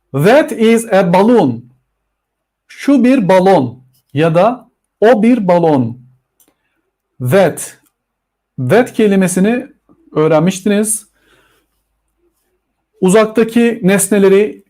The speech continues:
işaretle gösterirken, işaret ederken that kelimesini kullanıyoruz.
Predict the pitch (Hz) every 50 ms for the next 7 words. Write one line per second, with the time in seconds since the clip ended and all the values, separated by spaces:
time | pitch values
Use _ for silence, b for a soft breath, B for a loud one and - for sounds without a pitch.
0 | _ _ - 165 160 196 190 190 190 196 196 196 - - 180 175 165 175 165 165
1 | - - 175 175 185 180 - 151 131 135 135 - 165 151 156 160 156 165 170 175
2 | 170 - 170 160 180 196 - - - 127 123 165 202 196 - - - - _ _
3 | _ _ _ _ - 190 190 196 196 190 - 208 202 - - 196 190 196 196 196
4 | 196 196 214 220 214 - - -